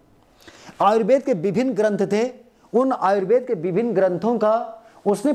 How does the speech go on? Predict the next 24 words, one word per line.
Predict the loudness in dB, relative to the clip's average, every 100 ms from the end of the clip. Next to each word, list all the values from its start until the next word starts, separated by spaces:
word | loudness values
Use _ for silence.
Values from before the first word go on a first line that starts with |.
| -2
फारसी | -2 -2 0 0
में | 2
अनुवाद | 2 2 0 0
के | 0
रूप | 0 0
में | 0 -2 -8 -20 -8
फरहंगे | -4 -2 0 0 2 2 0 -12 -10
सिकंदरी। | -6 -2 0 -2 -2
प्रश्न | -4 -2 -2
आता | 0 -4
है | -6 -16 -20 -4
कि | -4
फरहंगे | -2 -2 -2 0 0 0
सिकंदरी | -2 -2 0 0
किसके | -2 -4 -4
समय, | -2 -2 -2 -6 -16 -20 -20 -20 -6
किसने | -4 -2 -2
उसका | 0 0 0 -2 -18 _ _ _
प्रारंभ | -2 0 0 0
किया, | 0 -4 -4 -14 -4 0
तो |
फरहंगे | 0 -2 -4 -2 0 0 0
सिकंदरी | -2 -2 0 0 0
सीधा | 0 0 0 -2 -6